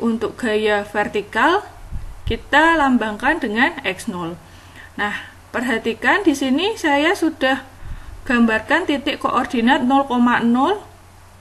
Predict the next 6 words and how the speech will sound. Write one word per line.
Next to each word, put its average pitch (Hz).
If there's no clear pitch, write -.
sebagai 254
titik 277
patokan 254
ya, 262
atau 262
acuan. 220